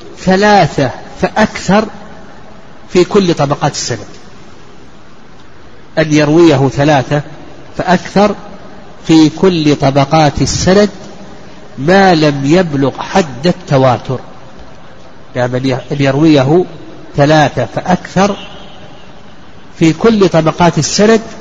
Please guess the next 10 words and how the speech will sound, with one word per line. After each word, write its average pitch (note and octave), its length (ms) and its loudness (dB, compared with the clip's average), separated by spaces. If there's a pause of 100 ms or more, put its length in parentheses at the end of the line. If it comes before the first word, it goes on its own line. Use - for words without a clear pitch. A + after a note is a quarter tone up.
(560)
ما E3+ 280 4
لم C#3 260 0
يبلغ C#3+ 440 0
حد D#3 360 -4
التواتر. B2 540 -4 (1300)
<clears throat> - 140 2 (2750)
فمثلًا D#3+ 400 2
في D3+ 240 0
هذه F3 280 4
الطبقة C3+ 560 0